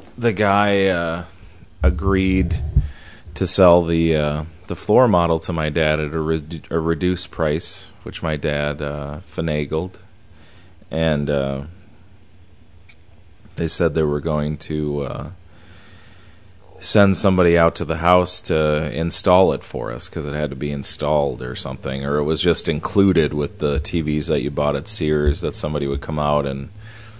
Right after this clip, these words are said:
basically hook up the wires for you like you're a tiny idiot. So these two guys came out, and, uh, they delivered the television, took the old one away,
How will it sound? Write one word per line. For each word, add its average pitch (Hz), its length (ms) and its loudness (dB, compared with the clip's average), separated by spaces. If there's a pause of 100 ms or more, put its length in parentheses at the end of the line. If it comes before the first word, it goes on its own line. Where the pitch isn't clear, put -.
(360)
basically 78 500 2
hook - 240 0
up 82 140 -2
the 76 100 0
wires 73 500 0
for 71 260 -4
you 69 180 -2
like 69 280 -8
you're 69 300 -4
a 65 240 -10 (280)
tiny 76 420 -6
idiot. 80 380 -2 (2000)
So 87 200 -4
these 85 220 0
two 101 160 0
guys 80 340 2
came 82 260 -2
out, 80 460 -2 (160)
and, 69 400 -4
uh, 67 160 -4
they 71 160 -2
delivered 80 480 0
the 76 80 -6
television, 78 720 0
took - 240 -6
the 78 160 2
old 78 240 2
one 78 200 -2
away, 78 520 -4